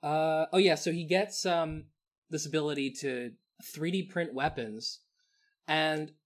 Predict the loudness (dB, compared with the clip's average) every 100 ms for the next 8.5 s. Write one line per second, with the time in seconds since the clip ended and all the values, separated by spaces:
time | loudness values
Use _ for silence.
0 | _ 6 8 8 6 6 8 8 8 6
1 | 2 0 -8 -12 _ _ _ _ -2 -2
2 | 0 -4 0 2 4 4 4 4 4 6
3 | 6 6 2 2 2 -2 -4 -4 -2 2
4 | 2 2 -2 -2 -4 -10 0 2 4 4
5 | 4 4 4 2 0 -4 -12 -8 -2 -2
6 | 0 4 6 4 0 -10 _ 4 6 8
7 | 6 6 4 4 4 4 0 4 2 2
8 | -2 0 0 -2